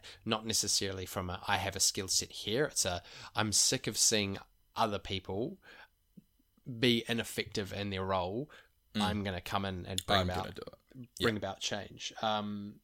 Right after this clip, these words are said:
Speaker 1: I, I sort of wrote down that I thought that those were kind of the three reasons people come into politics: to sort of serve your community, or you see, uh, a hole that you think, "Well, if no one else is gonna stand for something, I'll stand for this."
Speaker 2: Mm-hmm.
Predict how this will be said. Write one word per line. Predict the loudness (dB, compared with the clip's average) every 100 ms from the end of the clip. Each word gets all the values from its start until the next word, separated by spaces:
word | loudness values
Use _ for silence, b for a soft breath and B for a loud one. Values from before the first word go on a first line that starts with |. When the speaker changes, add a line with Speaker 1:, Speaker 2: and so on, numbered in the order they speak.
| -4
Speaker 1:
I, | -2 2 2
I |
sort | 4 2
of | 2 6
wrote | 4 6
down | 2 2
that | 2
I | -2
thought | -2 -4
that | -4 -2
those | 0 0
were | -2
kind | -2
of | -2
the | -2
three | -6 -4 0 2 2 0 -4
reasons | -4 -2 0 -2 -4
people | -6 -6
come | -6 -6
into | -8
politics: | -6 -6 -6 -8 -6
to |
sort | -4 -4
of | -8 B B
serve | 4 8 8
your | 8 4
community, | 4 2 2 0 0 -2
or | -2
you | 2
see, | 4 4 2 -2 -8 b b
uh, | 0 2 2
a | -2
hole | 2 4 4 2 -8 -14 b b b -4
that | -4 -2
you | -4 -2
think, | -2 -6 -4
"Well, | -4
if | -4
no | 0 0
one | 2
else | 2 0
is | 0
gonna | -2 2
stand | 2 2 -4
for | 2
something, | 2 2 -6
I'll | -4 -2
stand | -2 -2 -12
for | -14
this." | -10 -10 -10 B B
Speaker 2:
Mm-hmm. | -6 -6